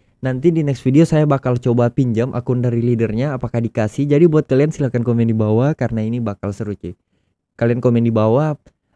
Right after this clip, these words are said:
ma-, setuju atau enggak saya akan pinjam akun dari leader D T S yaitu E T C Buddy. Jadi kita mau bahas untuk hero ini ya, kita mau bahas hero yang baru saja viral cuy. Ini viral karena apa? Karena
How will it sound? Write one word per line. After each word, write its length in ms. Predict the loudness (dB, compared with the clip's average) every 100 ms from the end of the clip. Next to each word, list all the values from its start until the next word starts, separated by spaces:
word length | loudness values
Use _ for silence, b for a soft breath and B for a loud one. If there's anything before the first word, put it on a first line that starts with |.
| _ _ -4
ma-, 160 | -4
setuju 480 | -2 -2 2 2 2
atau 160 | 0 -2
enggak 320 | -2 -2 -2
saya 400 | -2 -2 -2 -4
akan 240 | -6 -6
pinjam 320 | -4 -4 -4
akun 320 | -4 -6 -4 -2
dari 400 | -2 -2 -2 -2
leader 240 | -2 -2
D 160 | -4 -6
T 160 | -6
S 160 | -6 -6
yaitu 280 | -6 -4 -6 -8 -10
E 120 | -10
T 240 | -8 -10 -8
C 160 | -8
Buddy. 440 | -4 -4 -2 -4 -6 _ _ _ _ _ _ _ _ -6
Jadi 240 | -4 -2
kita 160 | -2 0
mau 240 | 0 0
bahas 320 | 0 0 -2 -6
untuk 240 | -6 -4 0
hero 160 | 0
ini 240 | 0 0 0
ya, 160 | 0
kita 160 | -2 -4
mau 160 | -2 0
bahas 480 | -2 0 0 -2 b b b b
hero 400 | 4 6 6 6
yang 160 | 6 6
baru 240 | 4 4
saja 240 | 2 2 2
viral 480 | 2 4 4 2 2
cuy. 240 | 0 0
Ini 160 | -2 -2
viral 480 | 2 2 2 0
karena 400 | -2 -4 -2 -4
apa? 240 | 0 0 0
Karena 460 | 0 0 0 -2